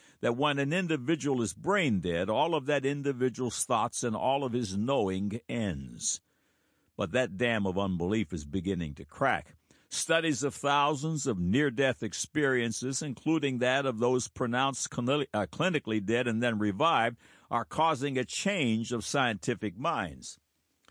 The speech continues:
Michael Shermer of the Camp of the Ungodly had this to say in Scientific America's July seventeen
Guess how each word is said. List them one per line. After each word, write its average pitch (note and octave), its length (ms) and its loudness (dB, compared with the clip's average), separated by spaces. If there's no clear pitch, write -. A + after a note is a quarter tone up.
Michael G#2+ 400 0
Shermer A#2 600 0
of G2+ 120 -2
the G2 100 -4
Camp A#2+ 360 -2
of G2 180 -4
the G2 140 -2
Ungodly F#2+ 720 -2
had D3+ 280 -2
this F#3+ 240 0
to B2+ 120 -4
say A2+ 300 0
in G#2 100 -2
Scientific C3 760 -2
America's A#2+ 640 0
July C3 480 0
seventeen C3 720 -2